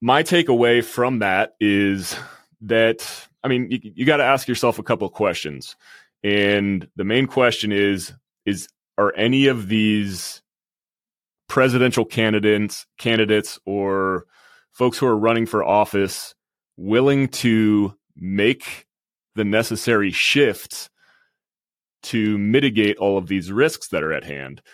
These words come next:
And I happen to think that they will not. I think all they care about, all the politicians care about, is doing what they think will get them elected.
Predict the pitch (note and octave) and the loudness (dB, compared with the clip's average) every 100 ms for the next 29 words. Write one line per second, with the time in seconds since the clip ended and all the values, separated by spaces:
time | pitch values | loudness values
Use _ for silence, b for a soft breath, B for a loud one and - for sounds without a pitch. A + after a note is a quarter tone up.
0 | b b F2+ F#2 F2+ F#2+ B2 B2+ A#2+ F#2+ | b b -6 -4 -2 0 2 2 0 -2
1 | F#2 - F#2 - F2+ F#2 F2+ F2 F2+ C#3 | -4 -6 -8 -6 -2 0 0 -2 2 2
2 | E2+ - - - G2+ F2+ - - F#2+ G2+ | 0 -4 -14 -6 -4 -4 -8 0 2 2
3 | G2 F2+ - - C#3+ G#2+ F2 F2 - F#2+ | 2 -2 -2 2 2 4 2 2 2 -2
4 | F2 - G2 F#2 G2+ F#2 F2 - C#3+ C#3 | -6 -2 -2 -2 -6 -8 -10 -6 0 0
5 | F2+ F2 F#2 - b b b - F#2 E2+ | 2 2 0 -2 b b b -8 -8 -8
6 | - A2+ B2 A#2 A2 G#2 - - F2+ G#2 | -2 2 4 2 0 -2 -8 -16 -2 2
7 | G#2+ G#2+ - - _ _ _ _ _ _ | 2 0 -6 -12 _ _ _ _ _ _
8 | - F2+ A2 G2+ - G#2 G#2 G#2 F#2+ G2 | -10 0 2 2 0 -2 0 0 0 0
9 | F#2+ G2+ F#2 F#2+ C#3+ - E2 C#2+ | -2 -2 -2 2 2 0 -6 -6